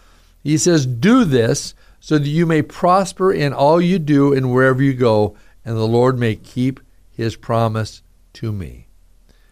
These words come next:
If your descendants watch how they live, and if they walk faithfully before me with all their heart and soul, you will never fail to have a successor on the throne of Israel." That was God's promise to David. "If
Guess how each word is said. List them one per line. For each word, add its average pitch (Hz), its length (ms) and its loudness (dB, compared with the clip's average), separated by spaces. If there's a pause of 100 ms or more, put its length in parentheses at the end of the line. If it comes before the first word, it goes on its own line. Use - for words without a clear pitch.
(420)
If - 120 -12
your 117 140 0
descendants 131 640 -4
watch 135 320 0
how 135 140 2
they 135 180 0
live, 135 340 2
and 117 160 -4
if 107 80 -6
they 135 160 0
walk 131 340 0
faithfully 143 460 -2
before 139 300 -2
me 143 220 -6 (300)
with 107 140 -6
all 139 240 4
their 131 160 2
heart 139 300 2
and 123 120 -2
soul, 139 400 -2 (240)
you 120 120 -4
will 120 120 2
never 127 360 0
fail 113 420 -2
to 95 80 -8
have 104 160 -4
a 101 60 -8
successor - 720 -6 (340)
on 98 160 -8
the 90 100 -10
throne 98 320 -4
of 101 100 -6
Israel." 78 440 -6 (280)
That 82 220 -6
was 104 220 -10
God's 87 340 -10
promise 87 560 -10 (560)
to 151 120 -4
David. 156 440 -2 (480)
"If - 600 -2